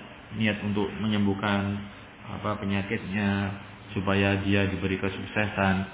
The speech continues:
Nah, tidak apa-apa semua yang dia inginkan.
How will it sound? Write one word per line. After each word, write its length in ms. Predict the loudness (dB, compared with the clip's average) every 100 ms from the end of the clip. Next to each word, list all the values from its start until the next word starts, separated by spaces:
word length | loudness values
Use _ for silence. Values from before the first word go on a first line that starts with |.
| -12 -16 -14 -6
Nah, 340 | 0 2 2 0 -6 -16 -18 -6
tidak 120 | -2 2
apa-apa 320 | 2 2 0
semua 460 | 0 0 2 0 -4 -14 -14 -4
yang 240 | 0 2 4
dia 140 | 4
inginkan. 420 | 4 2 2 0